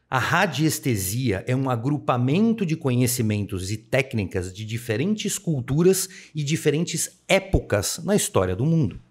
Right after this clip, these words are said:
Algumas partes da radiestesia, inclusive, tratam de técnicas que têm mais de cinco mil anos de idade, que vêm de povos muito antigos, como, por exemplo,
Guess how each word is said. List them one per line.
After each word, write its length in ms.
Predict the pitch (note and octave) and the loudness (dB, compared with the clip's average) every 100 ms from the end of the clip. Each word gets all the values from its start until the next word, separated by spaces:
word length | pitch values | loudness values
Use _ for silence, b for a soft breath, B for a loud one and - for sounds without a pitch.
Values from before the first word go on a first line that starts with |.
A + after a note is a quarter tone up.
| _ | _
Algumas 420 | A#3 A#3+ D4 D#4 | 0 4 6 4
partes 400 | - A#3+ A#3+ - | 2 2 2 2
da 80 | G#3+ | 2
radiestesia, 800 | F3+ F3+ E3+ - D#3 A2+ C#3 F#3 | 4 4 2 2 2 2 2 2
inclusive, 540 | D#3 C#3+ B2 F3+ E3+ | 2 2 0 2 0
tratam 360 | - G3+ A3 A#3+ | 2 2 4 2
de 120 | F3 | 2
técnicas 600 | - F#3+ G#3 G3 - C#3 | 2 0 2 0 0 -2
que 140 | - F3 | -2 -2
têm 140 | - | 0
mais 240 | G#3 A3+ | 2 0
de 100 | G3 | 2
cinco 480 | - - A3 A#3+ B3 | 0 2 2 2 4
mil 240 | A3+ A3+ D#3 | 6 8 8
anos 260 | D#3+ D#3 | 6 4
de 100 | D#3+ | 2
idade, 440 | F3 A2 G#2+ F2 - _ - | 0 2 0 -2 -10 _ -4
que 140 | B3+ | 0
vêm 240 | E3 C#4 C4+ | 4 6 4
de 100 | A#3 | 4
povos 480 | A3 G#3+ G#3 F3 | 2 2 2 2
muito 440 | F3 F#3 B3 B3 A#3+ | 4 6 6 4 4
antigos, 560 | F3 - B3+ A3 G3 | 2 2 0 2 2
como, 240 | - A3+ A3 | 2 0 2
por 120 | A3 | 2
exemplo, 600 | F#3+ E3 C#3+ A#2+ G2+ G#2 | 2 2 0 0 -4 -4